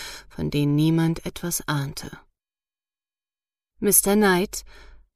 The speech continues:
Lydia klang beinahe verschüchtert, als sie sich über die Sprechanlage meldete. Zu Recht,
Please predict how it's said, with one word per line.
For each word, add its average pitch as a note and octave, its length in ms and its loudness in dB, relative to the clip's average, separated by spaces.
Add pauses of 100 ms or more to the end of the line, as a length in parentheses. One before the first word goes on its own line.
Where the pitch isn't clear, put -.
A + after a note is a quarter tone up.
(280)
Lydia F#3 480 6
klang F#3 340 0
beinahe F3 380 2
verschüchtert, - 880 -4
als - 200 -12
sie D3 80 -6
sich C#3+ 240 -2
über D3 180 -2
die C#3+ 120 -2
Sprechanlage D#3+ 800 -2
meldete. C#3+ 640 -4 (380)
Zu D#3 180 0
Recht, E3+ 400 -2